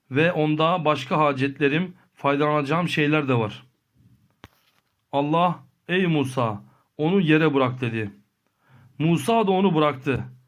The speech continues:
Bir de ne görsün? O bir yılan olmuş koşuyor. Allah buyurdu ki, "Tut onu, korkma. Biz onu yine eski durumuna çevireceğiz. Bir de diğer bir mucize olmak üzere elini koynuna koy ki kusursuz olarak bembeyaz çıksın.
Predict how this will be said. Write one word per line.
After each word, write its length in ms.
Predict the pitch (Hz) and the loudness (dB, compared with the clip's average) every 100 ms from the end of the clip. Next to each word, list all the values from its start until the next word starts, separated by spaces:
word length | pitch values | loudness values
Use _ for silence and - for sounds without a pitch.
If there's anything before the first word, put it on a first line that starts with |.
| _ _ 143 | _ _ -2
Bir 180 | 196 165 | 0 2
de 120 | 160 | 2
ne 100 | 180 | 2
görsün? 560 | 151 135 127 113 101 - _ _ _ - | 2 0 -2 -6 -8 -14 _ _ _ -4
O 200 | 165 170 | -2 0
bir 80 | 175 | 2
yılan 280 | 151 165 | 2 2
olmuş 320 | 160 151 156 - | 2 0 -2 0
koşuyor. 600 | 139 127 139 113 - - _ _ _ _ _ _ _ - | -2 0 -2 -2 -4 -18 _ _ _ _ _ _ _ -6
Allah 400 | 139 156 170 143 | -2 2 2 2
buyurdu 340 | 139 139 143 | 4 2 2
ki, 380 | 170 151 143 139 _ - | -4 -2 -2 -6 _ -12
"Tut 180 | 196 202 - | -6 -6 -2
onu, 360 | 123 110 101 - _ | -2 -2 -6 -14 _
korkma. 580 | - 185 151 123 107 101 - _ - - | 0 0 0 -4 -4 -6 -18 _ -20 -4
Biz 260 | 131 202 202 | 2 2 2
onu 320 | 160 180 175 | 0 0 0
yine 200 | 180 180 | 0 0
eski 340 | 151 131 156 | 0 -2 -2
durumuna 340 | 147 143 147 135 | 2 2 2 0
çevireceğiz. 800 | 139 127 123 113 110 101 - _ _ _ _ _ 135 | 0 2 0 0 -4 -6 -12 _ _ _ _ _ -4
Bir 180 | 175 175 | -2 0
de 140 | 160 | 0
diğer 280 | 196 196 170 | 2 2 0
bir 100 | 175 | 0
mucize 400 | 156 156 151 170 | 2 0 0 0
olmak 360 | 156 160 156 | 0 0 -2
üzere 360 | 143 143 143 - | 0 0 0 0
elini 320 | 147 143 165 | 0 0 0
koynuna 460 | 160 143 143 156 147 | 0 0 0 0 -2
koy 180 | 165 170 | -2 -4
ki 340 | 127 160 156 _ _ _ - | -2 -4 -6 _ _ _ -6
kusursuz 500 | 165 139 147 131 165 | -4 -2 -2 -2 0
olarak 360 | 151 160 143 | 2 0 -2
bembeyaz 480 | 151 147 135 123 123 | -2 0 2 0 -2
çıksın. 340 | 120 - 113 | -8 -8 -10